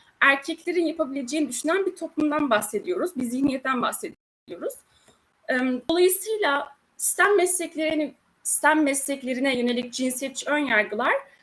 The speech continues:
kız çocuklarının eğitim hayatı süresince belirli alanlara yoğunlaşmasına veya çevrelerindeki insanlar tarafından yoğunlaştırılmasına, yönlendirilmesine neden oluyor. stem alanlarına yönelme konusunda özgüven düşüklüğü yaşamalarına sebep oluyor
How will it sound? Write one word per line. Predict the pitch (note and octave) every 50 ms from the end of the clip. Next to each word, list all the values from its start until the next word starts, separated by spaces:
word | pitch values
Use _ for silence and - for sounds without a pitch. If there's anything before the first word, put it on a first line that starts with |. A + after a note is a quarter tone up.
| _ _ _ _
kız | _ - G4+ G4+ - -
çocuklarının | F4+ D4 D#4 D4 - B3+ B3+ B3 B3+ B3+ - -
eğitim | - C#4+ D4 C#4+ - - F4+ F#4
hayatı | E4+ D#4 D4 C4 A#3+ - - -
süresince | - D#4+ B3+ C#4 C4+ - - C4 B3 B3 D#4+ F#4+ C5+ - - - - - - - - - - -
belirli | D#4 D4 E4+ E4+ D#4+ F#4
alanlara | E4+ E4 D4 C#4+ C4 B3 A#3+ A3+ A3 A3
yoğunlaşmasına | A3 A#3+ C#4 D#4 E4+ F4 F4+ F#4 - - G4 G4 G4+ - G#4 G4+ G#4 A4+ - - - - - -
veya | - G4 A4 G#4 F#4+ F#4 G4+ C5+ - - - _ _ _ _
çevrelerindeki | - - E4 E4 C#4+ E4+ D4 D#4 F4 F4+ D#4+ F4 F4+ F4+ - -
insanlar | C#4+ D#4 D4+ - F4+ E4 E4+ F4+ F#4+ G#4 G4+
tarafından | - F#4+ D4 D4 - - D4+ D4 D#4 F4 A4+ A#4+ G#4 D#4
yoğunlaştırılmasına, | C#4+ C#4+ D4 D4+ D4 E4 E4 D#4+ - - D4 D4+ C#4+ D#4 D4 D4+ D4+ - - D4 D#4 F#4 A4 - - _ _ _ _ -
yönlendirilmesine | B3+ C#4 C#4 C#4+ D4+ D4+ D4+ D4+ D4+ D4 C#4+ D4+ C#4+ B3+ B3+ - - D4 C4+ C#4
neden | C#4+ C#4 D4+ E4+
oluyor. | D#4 D4+ C4+ C#4 G3+ F3+ G#3 - - - _ _ _ _ _ - _ _ _ _ _
stem | - - - - F4+ D#4+ E4+
alanlarına | E4+ E4 E4+ E4+ E4 D#4+ E4 D#4+ D#4+ E4
yönelme | D#4+ D#4 D#4 D#4 D#4+ D#4 D#4 D#4
konusunda | - E4 D#4 - - D#4+ D#4+ D4+ D#4 F4+
özgüven | D4+ D4+ D4+ D#4+ D#4+ D4+ B3+
düşüklüğü | B3 - - A#3+ - - A3+
yaşamalarına | A3 G#3+ G#3 - A#3+ G#3+ G#3+ G3+ G#3+ G#3 G3+ G3+
sebep | F#3+ - G#3+ F3+ G3 F#3+ - -
oluyor | F#3+ F#3 F#3+ G3 C4 F4+ B4